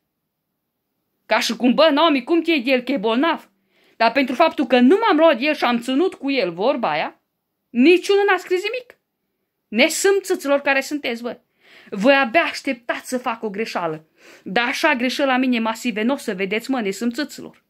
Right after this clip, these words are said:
Să vă fie rușine, că nu mai permite acum timpul să mă registrez mai mult.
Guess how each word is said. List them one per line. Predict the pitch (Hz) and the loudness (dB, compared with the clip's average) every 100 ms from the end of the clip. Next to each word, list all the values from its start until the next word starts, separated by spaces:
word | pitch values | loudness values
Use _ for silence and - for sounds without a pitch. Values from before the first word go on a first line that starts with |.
| _ _ _ _ _ _ _ _ - - | _ _ _ _ _ _ _ _ -20 -10
Să | - 233 | -2 0
vă | 214 | 0
fie | 226 240 233 | 0 0 0
rușine, | 247 - 240 | -2 -4 -2
că | 240 | 0
nu | |
mai | 226 214 | 0 -2
permite | 214 220 214 | -4 -4 -6
acum | - 220 226 | -4 -6 -4
timpul | 240 202 | -8 -8
să | 196 | -8
mă | 190 | -6
registrez | 196 - 202 | -6 -8 -6
mai | 208 | -4
mult. | 220 | -6